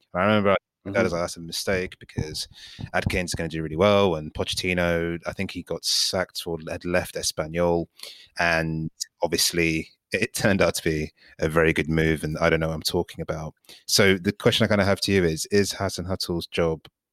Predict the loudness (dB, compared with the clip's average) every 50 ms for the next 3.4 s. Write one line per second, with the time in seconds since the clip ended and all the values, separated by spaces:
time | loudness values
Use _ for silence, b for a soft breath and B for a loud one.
0 | _ -4 -2 0 0 2 2 2 2 2 0 -4 -8 -8 -8 -8 -4 -4 -4 -4
1 | -2 -2 -2 -2 -2 -2 -4 -4 -4 -4 -6 -6 -4 -4 -6 -8 -8 -10 -8 -6
2 | -4 -4 -4 -6 -6 -8 -12 -12 -8 -6 -6 -4 -2 -4 -6 -6 -8 -8 -6 -6
3 | -6 -6 -6 -8 -8 -10 -10 -12